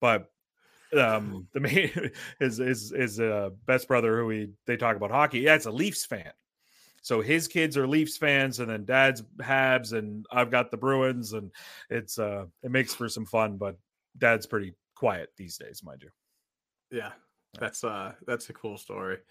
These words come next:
Speaker 1: Mm.
Speaker 2: Um, yeah, you know, it's, it, it, you hear that from so many people, um, uh, up in your area. Uh, you know, it's either, uh, they're Habs, Toronto, or Bruins, and, and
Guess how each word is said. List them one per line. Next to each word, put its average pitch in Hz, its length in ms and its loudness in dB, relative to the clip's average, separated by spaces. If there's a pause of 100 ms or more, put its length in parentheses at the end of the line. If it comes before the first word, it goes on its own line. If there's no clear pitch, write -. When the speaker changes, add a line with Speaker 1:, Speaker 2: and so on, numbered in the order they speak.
(280)
Speaker 1:
Mm. 92 60 -4
Speaker 2:
Um, 113 420 6
yeah, 127 240 6
you 135 120 2
know, 139 180 4
it's, 135 260 -2
it, 139 200 -8
it, 139 220 -8
you 139 160 -2
hear 151 240 6
that 143 220 4
from 123 80 -6
so 120 200 -2
many 117 200 -2
people, 104 480 -10
um, 98 480 -2 (480)
uh, 104 240 0
up 117 160 -4
in 110 100 -2
your 107 180 -2
area. 95 600 -4 (160)
Uh, 92 340 -8
you 101 80 -10
know, 95 140 -8
it's 95 240 -8
either, 101 320 -4 (580)
uh, 92 320 0
they're 92 420 -4
Habs, 110 440 4
Toronto, 104 680 -2
or 101 340 -4 (240)
Bruins, 85 720 -8
and, 98 260 -4
and 95 200 -6